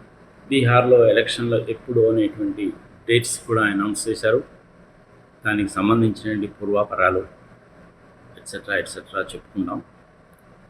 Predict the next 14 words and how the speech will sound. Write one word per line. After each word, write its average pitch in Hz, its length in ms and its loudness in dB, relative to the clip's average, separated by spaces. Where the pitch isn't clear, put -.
ఆ - 20 2
వీడియో 143 240 10
లింక్ 131 220 6
కూడాను 139 340 6
ఒకసారి 117 380 -4
చూడండి, 117 420 2
మీకు 113 240 0
మరికొన్ని 110 480 -2
విషయాలు 101 360 -6
కూడా 113 180 -2
తెలుస్తాయి. - 360 -12
రైట్, 123 260 10
now 117 100 8
బీహార్, 147 460 12